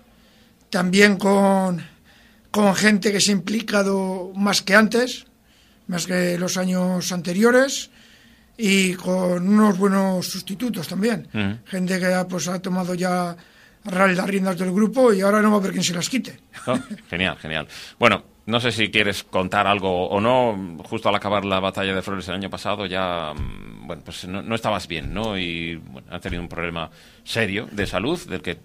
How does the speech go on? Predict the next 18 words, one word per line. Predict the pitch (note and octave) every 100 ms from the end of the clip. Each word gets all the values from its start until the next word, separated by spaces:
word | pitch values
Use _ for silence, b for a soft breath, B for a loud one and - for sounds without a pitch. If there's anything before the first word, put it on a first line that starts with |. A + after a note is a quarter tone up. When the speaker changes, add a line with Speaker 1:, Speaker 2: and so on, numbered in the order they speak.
| _ _ _
Speaker 2:
estás, | - A#2+ G2+ - _
eh, | G2+ G2 F2+ E2+ C2+ -
en | G#2 G2+ F#2 E2+
fase | - B2+ B2+ A2
de | A2
recuperación, | A#2 A2 - - F#2+ D#2 - - C#2+
¿no? | B2+ C3+
Y, | E2+
bueno, | E2 F2 C2+
pues | - - B B B B
a | D#2+
partir | F2+ - G#2+
de | G2
ahí, | A2+
pues | D3 F#2
pa'lante, | - A2 F#2 C#2+
¿no, | G2
Santi? | B2 A#2+ D3 D3